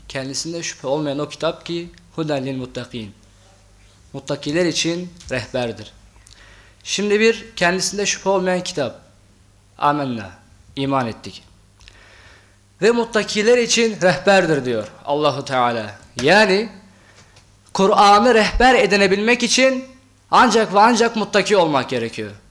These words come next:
Muttaki, Allah'tan hakkıyla korkan, Allah'a hakkıyla iman eden bir kimsedir.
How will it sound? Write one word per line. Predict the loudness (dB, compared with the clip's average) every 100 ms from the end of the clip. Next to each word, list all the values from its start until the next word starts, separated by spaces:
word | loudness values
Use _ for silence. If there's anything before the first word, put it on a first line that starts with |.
| -20 _ _ -8
Muttaki, | -6 0 2 4 2 2 -2 -12 -2
Allah'tan | 2 4 4 4 2 4
hakkıyla | 0 0 2 4 4
korkan, | 2 2 2 2 0 -14 -20 _ _ _ _ _ _ _ _ _ _ 0
Allah'a | 2 4 4 2
hakkıyla | -2 -4 -2 0
iman | 0 -2 -2
eden | -2 -2 -4
bir | -6
kimsedir. | -6 -8 -8 -10 -14